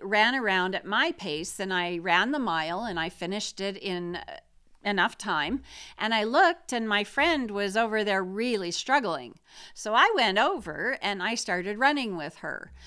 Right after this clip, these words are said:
I said, "Look, you and me, we're gonna do this." And I kept her going and I ended up running the, uh, two miles in under the time that you were supposed to be able to run the mile.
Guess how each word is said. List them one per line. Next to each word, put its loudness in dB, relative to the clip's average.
I -2
said, 0
"Look, -2
you -4
and -2
me, -2
we're -6
gonna -2
do 0
this." -6
And 2
I 6
kept -2
her -4
going 2
and -6
I 2
ended 0
up 2
running 2
the, 0
uh, 0
two -2
miles -2
in 0
under 4
the -2
time -2
that -6
you -2
were -4
supposed -4
to -4
be -4
able -4
to -8
run -2
the -4
mile. 0